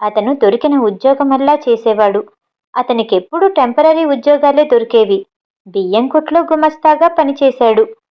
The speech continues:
ఎలక్ట్రిసిటీ ఆఫీసులోనూ పనిచేశాడు. లాటరీ టికెట్లు అమ్మేవారిలో కూర్చొని మైక్ ముందు గొంతు పెట్టి "రూపాయికి లక్ష రూపాయలు" అని కేక వేసేవాడు. సినిమాలో గేటు దగ్గర నిలబడ్డాడు.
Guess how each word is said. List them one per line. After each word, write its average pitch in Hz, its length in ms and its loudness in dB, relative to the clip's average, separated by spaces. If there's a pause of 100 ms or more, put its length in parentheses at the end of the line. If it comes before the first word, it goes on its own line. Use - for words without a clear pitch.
(480)
ఎలక్ట్రిసిటీ 269 680 0
ఆఫీసులోనూ 262 720 0
పనిచేశాడు. 220 800 0 (480)
లాటరీ 208 440 2
టికెట్లు 302 460 0
అమ్మేవారిలో 247 760 2
కూర్చొని 226 680 -6 (300)
మైక్ 226 300 -2
ముందు 254 500 2 (140)
గొంతు 202 260 -6
పెట్టి 254 560 0 (320)
"రూపాయికి 359 500 0
లక్ష 269 260 -2
రూపాయలు" 247 680 0
అని 233 200 -2
కేక 220 300 0
వేసేవాడు. 214 680 2 (520)
సినిమాలో 226 480 0
గేటు 208 360 0
దగ్గర 247 380 2
నిలబడ్డాడు. 208 720 -2